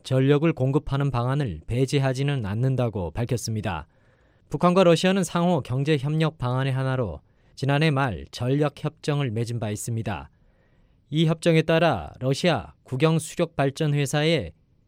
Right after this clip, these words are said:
극동지역 자회사인 라오 극동에너지가 러시아 국경에 인접한 북한 라선 무역 경제지대에 전력 공급을 위한 기반 시설을 건설하는 계획을 추진해 왔습니다.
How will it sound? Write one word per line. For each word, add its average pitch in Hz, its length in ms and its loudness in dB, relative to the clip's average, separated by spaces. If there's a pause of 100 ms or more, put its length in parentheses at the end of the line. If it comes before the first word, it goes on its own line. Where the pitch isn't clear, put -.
(160)
극동지역 151 680 2
자회사인 131 720 -2 (420)
라오 131 520 2
극동에너지가 127 1000 -2 (640)
러시아 139 300 2
국경에 165 440 2
인접한 156 680 0 (340)
북한 127 500 -4
라선 127 420 0
무역 135 260 0
경제지대에 123 800 -2 (580)
전력 147 400 2
공급을 147 520 0
위한 135 420 -2
기반 147 340 0
시설을 151 500 -2
건설하는 139 600 -2
계획을 123 480 -2
추진해 135 340 -4
왔습니다. 117 640 -4